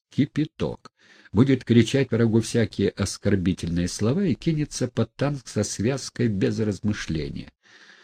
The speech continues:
Астахов посмотрел на свою гранату и подумал: «Часто мы говорим о связках гранат. А где она, эта связка?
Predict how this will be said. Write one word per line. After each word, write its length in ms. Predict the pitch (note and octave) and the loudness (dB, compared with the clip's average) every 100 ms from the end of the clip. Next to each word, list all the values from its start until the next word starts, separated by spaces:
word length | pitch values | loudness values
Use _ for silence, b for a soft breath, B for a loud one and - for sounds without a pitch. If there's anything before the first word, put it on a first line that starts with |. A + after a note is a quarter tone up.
| b b | b b
Астахов 480 | - G2+ - B2+ A#2 | -2 0 -2 -2 -2
посмотрел 540 | - G#2 G#2 G#2+ A2 G#2+ | -2 -2 2 2 2 4
на 160 | G2+ | 2
свою 420 | G#2 - G2 F#2+ | 2 0 2 4
гранату 540 | F2 F2+ G2 G#2+ A#2 A#2+ | 4 4 4 2 0 -2
и 60 | |
подумал: 540 | A#2 B2 A#2 E2 D2 D2+ | -2 -2 0 0 -2 -6
«Часто 420 | - D3+ F#3+ - | -4 -2 -2 -4
мы 140 | D#3 C3 | -4 0
говорим 400 | B2 B2 C#3 C3+ | 2 2 0 0
о 120 | A#2 | 0
связках 640 | A#2 - C#3 A#2+ - - D#2+ | 0 0 0 0 -4 -8 -8
гранат. 580 | C#2+ F2 G2 F2+ D2 - | -2 2 2 2 -2 -2
А 80 | |
где 240 | G2+ A2 F#3+ | -4 -2 0
она, 240 | A#2+ D#2 | 0 0
эта 160 | D#2 G#2 | -2 -4
связка? 680 | - A2+ G2 D2 - D2+ | 0 2 2 0 -8 -10